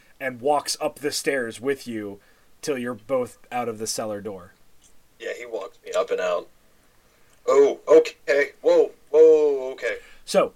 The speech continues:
Speaker 1: um,
Speaker 2: Um,
Speaker 1: let me
Speaker 2: yeah.
Speaker 1: explain to Slate what he just witnessed, because he has not seen Eighteen yet. Um, so, uh, the Warlock opens the cellar door and maybe takes a step or two down. You hear the call for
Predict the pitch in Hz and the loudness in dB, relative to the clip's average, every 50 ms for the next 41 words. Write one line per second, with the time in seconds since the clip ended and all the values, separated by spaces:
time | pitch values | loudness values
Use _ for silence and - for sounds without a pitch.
0 | - - 160 160 156 147 139 131 120 117 117 117 117 113 117 113 143 151 170 175 | -12 -6 -4 -2 -2 -2 -2 0 0 2 2 2 2 0 0 -2 -2 -2 -2 -2
1 | 175 170 170 156 - - - 170 160 151 127 - 139 - - - 139 135 117 117 | -2 -2 -4 -4 -4 -4 -2 -2 -2 -2 -4 -8 -8 -8 -4 -4 -4 -4 -4 -6
2 | 123 117 - 131 120 - 123 120 - - - 123 131 110 107 107 98 - - - | -8 -6 -6 -10 -10 -8 -8 -8 -8 -8 -10 -10 -12 -10 -10 -12 -10 -10 -12 -12
3 | - - - 127 123 107 - 123 117 110 - - 170 147 127 120 139 139 123 - | -14 -18 -16 -16 -14 -12 -10 -10 -8 -8 -8 -4 -4 -4 -4 -4 -6 -6 -6 -6
4 | - - 262 180 131 120 - - 123 113 104 104 101 98 - - _ - - - | -6 -6 -4 -4 -4 -6 -10 -12 -12 -10 -10 -10 -10 -10 -12 -14 _ -20 -20 -20
5 | - - - - - - - - 131 127 127 123 120 117 113 113 - - - _ | -20 -20 -20 -20 -20 -20 -16 -12 -8 -8 -6 -6 -8 -8 -10 -14 -16 -20 -20 _
6 | _ - _ - _ _ _ _ _ _ - - - - 220 190 131 107 - - | _ -20 _ -20 _ _ _ _ _ _ -14 -6 2 4 4 4 4 0 -6 -12
7 | - - _ - 151 147 143 139 135 123 143 - 226 233 233 220 190 160 143 139 | -20 -20 _ -6 -4 -2 -2 -2 -4 -4 0 2 2 2 2 0 -2 -4 -6 -6
8 | 180 170 - - 127 123 139 156 - - - 185 185 190 160 151 135 123 120 131 | -6 -10 -10 -12 -10 -2 -2 0 0 0 -2 -2 -2 -2 -2 -2 -2 -2 -2 -4
9 | - 147 143 139 139 139 143 143 151 147 - 139 123 - 165 151 - 175 160 - | -6 -8 -10 -8 -8 -8 -8 -8 -10 -10 -10 -10 -10 -4 -4 -4 -4 -4 -6 -6
10 | - 147 127 127 117 117 117 120 120 110 110 - 147 160 156 - - 180 185 180 | -6 -8 -6 -6 -6 -6 -6 -8 -10 -12 -12 -8 -6 -6 -6 -6 -6 -6 -4 -4
11 | 160 123 139 - - - - 156 147 147 - - 131 127 | -4 -4 -6 -8 -6 -4 -2 -2 -2 -2 -2 -6 -10 -10